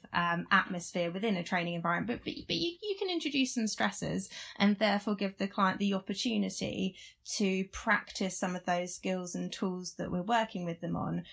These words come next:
within that training environment. So they've got some tried and tested routines.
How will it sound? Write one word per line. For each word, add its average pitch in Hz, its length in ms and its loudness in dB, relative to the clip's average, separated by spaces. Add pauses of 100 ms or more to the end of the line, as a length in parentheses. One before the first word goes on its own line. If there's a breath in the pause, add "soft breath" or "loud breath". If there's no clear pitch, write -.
(120)
within 190 340 2
that 180 200 -2
training 180 280 0
environment. 175 440 0
So 196 100 2
they've 220 240 2
got - 160 -4
some 190 160 0
tried 185 380 2
and 175 100 -2
tested 175 460 -4
routines. 175 800 -2